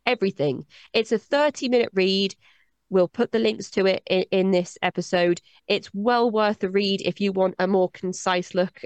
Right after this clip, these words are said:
overview of Liana Shanti than I'm able to offer. But anyway, Liana Shanti commented on Janja Lalich's Facebook post of this expose. And interestingly,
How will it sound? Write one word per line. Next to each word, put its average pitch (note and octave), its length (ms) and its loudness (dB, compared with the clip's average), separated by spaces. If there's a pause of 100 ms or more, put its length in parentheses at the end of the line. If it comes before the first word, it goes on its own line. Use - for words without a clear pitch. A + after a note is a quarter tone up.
overview F3 480 0
of E3 140 0
Liana F3 260 2
Shanti F3 380 -2
than E3+ 100 0
I'm F3 220 2
able D#3+ 240 0
to - 120 -6
offer. C#3+ 320 -2 (520)
But - 320 0 (340)
anyway, G3 500 2
Liana C#4+ 300 0
Shanti A#3 460 0
commented A#3+ 760 0
on G#3+ 320 2 (140)
Janja B3+ 400 2
Lalich's F#3+ 720 0 (120)
Facebook A3 540 0 (1120)
post E3 440 -2 (140)
of F3 220 0
this E3+ 260 0
expose. E3+ 480 -2
And - 1400 -4 (100)
interestingly, G3 1120 0